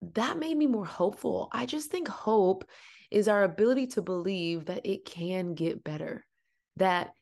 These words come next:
that even though it seems dark right now, and maybe we even need to be in a valley for a little while, that even though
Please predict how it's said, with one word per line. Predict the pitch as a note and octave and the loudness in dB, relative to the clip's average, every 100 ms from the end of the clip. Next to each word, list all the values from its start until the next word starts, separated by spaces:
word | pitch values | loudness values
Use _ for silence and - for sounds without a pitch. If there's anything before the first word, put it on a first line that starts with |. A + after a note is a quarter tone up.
| _ _ - | _ _ -4
that | G3+ - | -2 2
even | A3+ B3 | 2 4
though | A#3 | 4
it | A3 | 2
seems | G#3 F3+ E3 | -2 -4 -2
dark | E3+ F3 F3 | -2 -2 -2
right | E3+ F3 | -4 -4
now, | D#3+ E3+ F3+ F#3+ | -6 -2 0 0
and | E3 - | -4 -8
maybe | E3 F3 F#3+ | -4 -2 -2
we | G3 | -4
even | F#3 F3+ F3 | -4 -4 -2
need | E3+ | -2
to | |
be | D#3 D#3+ E3 A3 | -2 -2 0 0
in | |
a | D#3+ | 0
valley | D3+ D3+ D#3+ D#3+ | -4 -6 -4 -6
for | D#3+ D#3+ D#3 D3+ | -4 -2 -2 0
a | F3 | 0
little | E3 E3 D#3+ | 2 2 0
while, | D#3+ E3 D#3+ | -4 -6 -6
that | D#3+ | -4
even | - A3 C4+ B3+ | -2 0 2 2
though | G#3 F#3 F3 | 2 0 -2